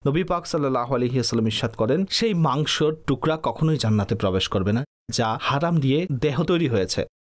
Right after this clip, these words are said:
অর্থাৎ যেই বডির গ্রোথ হারাম খেয়ে হয়েছে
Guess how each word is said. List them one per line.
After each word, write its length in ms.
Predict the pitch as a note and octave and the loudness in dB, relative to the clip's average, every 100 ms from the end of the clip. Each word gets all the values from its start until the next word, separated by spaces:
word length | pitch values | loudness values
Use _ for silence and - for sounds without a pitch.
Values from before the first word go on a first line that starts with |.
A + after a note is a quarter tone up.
| _ | _
অর্থাৎ 320 | A#2 - E3+ - - | -6 -2 -4 -4 -2
যেই 280 | C3+ D#3 D#3+ | 2 2 0
বডির 460 | B2+ C#3 F3 F#3 | 2 2 2 0
গ্রোথ 500 | A2 A2+ B2 E3 D#3 - _ _ _ _ _ _ | 0 0 2 0 -4 -16 _ _ _ _ _ _
হারাম 320 | - A#2+ A#2+ | -6 -2 -2
খেয়ে 240 | A2 - G2+ | -2 0 2
হয়েছে 480 | G2 F#2 F2+ E3 | 2 2 2 -2